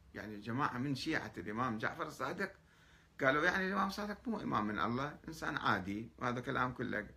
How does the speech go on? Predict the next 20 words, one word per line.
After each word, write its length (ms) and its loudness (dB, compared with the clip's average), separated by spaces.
مو 120 -4
كان 180 -2
صحيح. 400 -8
وتركوا 640 8
القول 580 6
بإمامة 560 4
جعفر، 480 -2
بطلوا، 440 0
قالوا: 160 -2
"هذا 220 0
شلون 340 0
كلام؟" 380 0
البداء 640 8
نسف 500 4
عقيدة 460 0
الإمامة، 520 -2
وهذا 280 4
حدث 320 0
في 60 -4
التاريخ، 580 2